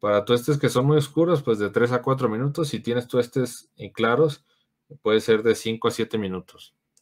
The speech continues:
¿sale? Eh, una vez que pase este tiempo, bajas el émbolo y,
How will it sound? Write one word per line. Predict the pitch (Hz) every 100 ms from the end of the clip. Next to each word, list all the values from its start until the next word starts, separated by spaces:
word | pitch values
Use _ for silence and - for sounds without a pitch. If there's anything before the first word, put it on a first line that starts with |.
| _
¿sale? | 95 95 113 _ _ _ _ _ _ _ _ -
Eh, | 104 104 104
una | 120 135
vez | 139
que | 147
pase | 139 135
este | - -
tiempo, | - 151 147 147
bajas | 131 139 139
el | 104
émbolo | 127 147 151 170 160 -
y, | - 120 123 123